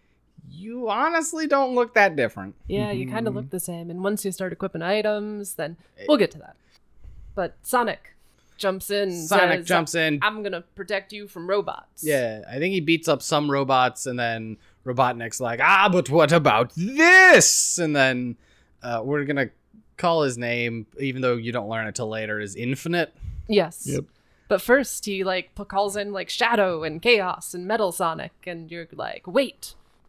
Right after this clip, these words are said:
Speaker 2: Shadow?
Speaker 1: Yeah.
Speaker 2: What are you doing here?" And he's just got, like, this dead-eyed look.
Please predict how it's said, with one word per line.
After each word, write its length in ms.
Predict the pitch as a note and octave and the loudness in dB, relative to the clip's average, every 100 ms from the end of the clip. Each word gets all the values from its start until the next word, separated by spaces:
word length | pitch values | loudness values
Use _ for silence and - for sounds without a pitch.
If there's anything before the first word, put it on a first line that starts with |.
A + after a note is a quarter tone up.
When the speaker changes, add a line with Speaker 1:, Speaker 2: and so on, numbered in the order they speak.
| _ | _
Speaker 2:
Shadow? 600 | - C3+ B2+ D#3 C4 G4 - _ _ _ _ | -16 -14 -10 -2 0 0 -6 _ _ _ _
Speaker 1:
Yeah. 240 | C#3 A#2 - _ _ | -4 -4 -4 _ _
Speaker 2:
What 120 | G#3+ | -8
are 40 | G3 | -2
you 220 | A3 D#4+ | 4 4
doing 320 | G3+ F3 D3 | 4 -2 -4
here?" 440 | D#3+ D3+ - - F#3 _ _ _ _ | -10 -12 -14 -20 -20 _ _ _ _
And 60 | F#3+ | -8
he's 80 | F3+ | -6
just 120 | E3+ | -4
got, 160 | D#3+ D3+ | -2 -2
like, 160 | D3+ | -6
this 140 | D#3 D3 | -12 -18
dead-eyed 400 | D3 C#3 A#2+ A2+ | -14 -12 -12 -12
look. 260 | C3 C3 | -12 -12